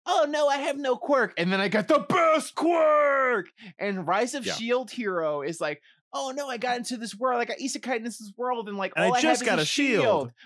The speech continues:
Speaker 1: But it, the shield ends up being the most O P powerful weapon in the whole fucking anime. So it's just like,
Speaker 2: Yeah.
Speaker 1: it's annoying when that happens. But with this,
Speaker 2: Yeah.
Speaker 1: it's like, "Oh, no, like, this is a weak little <laughs> boy."
Speaker 2: Yeah.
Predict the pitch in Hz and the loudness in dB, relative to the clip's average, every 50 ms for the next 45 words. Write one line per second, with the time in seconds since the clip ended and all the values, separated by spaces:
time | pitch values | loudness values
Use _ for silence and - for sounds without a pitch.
0 | _ - 214 220 208 - 156 196 175 - - 233 226 214 208 208 196 190 175 175 | _ 0 0 0 0 0 -2 -4 -4 -4 -2 0 0 2 2 0 0 -2 -4 -6
1 | 160 202 196 190 190 180 170 170 180 185 175 - - - - 185 196 196 196 190 | -6 -4 -2 0 2 2 4 4 2 2 0 -2 -6 -8 -4 -2 0 2 2 0
2 | 180 180 - - 208 208 202 196 185 - - 190 190 190 185 185 175 - 196 190 | 0 -2 -6 -6 -6 -4 -4 -4 -6 -4 -2 2 4 4 4 4 2 2 0 0
3 | 170 185 190 190 185 - 185 170 160 - - - 165 175 175 170 160 151 180 170 | 2 2 2 2 0 0 -2 -2 -4 -6 -6 -4 -2 0 0 0 0 0 0 -2
4 | 175 - - 180 170 - 170 160 165 175 180 170 156 131 120 113 - - - _ | -2 -2 -2 -4 -4 -4 -4 -6 -4 -4 -4 -4 -4 -4 -6 -8 -10 -12 -16 _
5 | _ _ _ _ _ _ - 214 214 214 240 226 - 254 240 196 185 160 147 - | _ _ _ _ _ _ -4 -4 -4 -4 -6 -6 -2 -2 -2 -2 -2 -4 -6 -6
6 | - 196 196 - 214 214 262 311 311 285 208 156 139 147 147 156 165 202 254 277 | -4 -4 -4 -4 -6 -4 -2 -2 -2 -2 -2 -4 -4 -4 -4 -4 -6 -4 -6 -6
7 | 247 - 143 123 117 - - _ _ _ _ _ - 180 185 196 190 185 - - | -6 -6 -8 -8 -10 -12 -16 _ _ _ _ _ -6 -4 -2 -2 -2 -4 -6 -8
8 | 311 359 359 285 214 190 185 - 135 98 - _ _ - 190 190 - - 214 208 | -6 -2 0 0 0 0 -2 -6 -8 -10 -10 _ _ -8 -6 -6 -4 -2 0 0
9 | 196 180 170 170 - - _ - 277 311 294 247 185 143 127 123 156 214 311 - | 2 2 0 -2 -8 -14 _ 0 2 4 4 4 4 2 0 -2 -2 0 0 2
10 | 202 160 135 123 131 139 139 135 135 - _ _ - 240 294 - - 269 - - | 2 2 2 2 0 0 0 -2 -4 -10 _ _ -8 -6 -6 -6 -6 -6 -4 -2
11 | 185 160 147 220 349 330 - 226 214 220 214 208 202 180 170 - - - - - | -2 0 0 0 0 0 -2 -4 -2 0 2 2 2 0 0 0 -2 0 0 0
12 | 262 - - - 370 - - - 403 - _ - - _ - - - - 139 175 | -2 0 0 -2 -2 -4 -6 -16 -18 -18 _ -20 -20 _ -18 -14 -8 -4 -2 0
13 | 170 110 82 | 0 0 -2